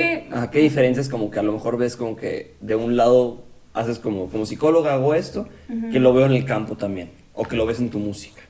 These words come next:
Speaker 1: Ok.
Speaker 2: Ajá.
Speaker 1: Creo que mucho regresa esta parte de conectar conmigo misma y de conectar con las otras personas, ¿no?
Speaker 2: Ujú.
Speaker 1: O sea, como que en psicología es esta parte de, de estar y de ser red de apoyo y de escuchar y de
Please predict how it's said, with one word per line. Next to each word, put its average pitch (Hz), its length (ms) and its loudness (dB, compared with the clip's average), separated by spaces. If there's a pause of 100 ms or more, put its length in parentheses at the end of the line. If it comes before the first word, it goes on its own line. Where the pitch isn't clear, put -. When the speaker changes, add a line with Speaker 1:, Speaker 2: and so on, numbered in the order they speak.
(160)
Speaker 1:
Ok. 269 260 -4 (340)
Speaker 2:
Ajá. 101 220 -8 (600)
Speaker 1:
Creo 285 160 -4
que 311 140 0
mucho 294 260 0
regresa 208 300 -2
esta 202 220 -6
parte 202 240 -8
de 196 140 -6
conectar 190 680 -8
conmigo 208 420 -6
misma 226 340 -2
y 240 60 -4
de 196 100 -6
conectar 185 460 -10
con 190 560 -10
las 175 220 -10
otras 185 200 -12
personas, 170 460 -16
¿no? - 140 -8
Speaker 2:
Ujú. 214 80 -2
Speaker 1:
O - 20 -6
sea, 208 160 -6
como 190 220 -12
que 190 80 -14
en 185 80 -12
psicología 196 800 -4 (340)
es 202 220 -8
esta 190 260 -6
parte 190 320 -6
de, 180 560 -8
de 185 460 -12
estar 214 420 2
y 220 80 -2
de 185 80 -4
ser 185 240 -8
red 185 140 -6
de 185 80 -6
apoyo 196 600 -6
y 202 80 -8
de 185 60 -6
escuchar 190 680 -4
y 208 100 -6
de 185 580 -10